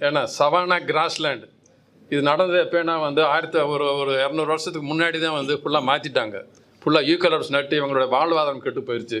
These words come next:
யாருக்கு? ஆதிவாசிகளுக்கு, தோடா ட்ரைப்ஸ், தோடா ஆதிவாசிகளுக்கு. அவங்க எருமகளை மேய்க்க முடியல, ஏன்னா புல்வெளி தரையெல்லாம் வந்து ஃபுல்லா வந்து தைல மரம் நட்டு ஃபுல்லா இதாயிருச்சு. இப்ப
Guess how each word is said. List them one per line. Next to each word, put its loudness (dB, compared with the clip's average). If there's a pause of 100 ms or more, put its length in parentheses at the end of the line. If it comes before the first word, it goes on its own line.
(120)
யாருக்கு? 0 (480)
ஆதிவாசிகளுக்கு, 0 (100)
தோடா 2 (120)
ட்ரைப்ஸ், -4 (500)
தோடா 4
ஆதிவாசிகளுக்கு. 0
அவங்க -4
எருமகளை -2
மேய்க்க 0
முடியல, -2 (520)
ஏன்னா 2 (160)
புல்வெளி 2 (120)
தரையெல்லாம் 2
வந்து -6
ஃபுல்லா 0
வந்து 0 (360)
தைல 2
மரம் 2
நட்டு -2
ஃபுல்லா 0
இதாயிருச்சு. 0 (400)
இப்ப 4